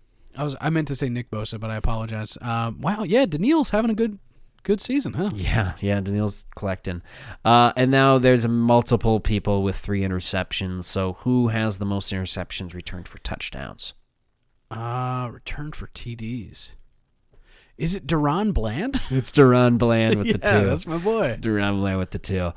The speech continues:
Speaker 2: And, uh, field goals. There is seven players in the league that have not missed still. But who has the most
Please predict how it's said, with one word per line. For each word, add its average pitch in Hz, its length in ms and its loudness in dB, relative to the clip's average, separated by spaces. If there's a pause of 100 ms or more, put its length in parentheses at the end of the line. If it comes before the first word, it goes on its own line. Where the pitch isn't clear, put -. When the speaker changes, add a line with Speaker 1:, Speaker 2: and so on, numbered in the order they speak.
(480)
Speaker 2:
And, 123 540 4 (100)
uh, 120 280 4
field 143 340 8
goals. 101 400 2
There 123 240 2
is 113 140 2
seven 131 600 2
players 117 460 2
in 110 80 -2
the 104 60 -2
league 104 240 0
that 98 100 -2
have 98 180 -2
not 117 160 0
missed 123 760 2
still. 80 580 -4 (400)
But 101 140 -2
who 151 340 6
has 135 300 2
the 123 80 0
most 120 420 -2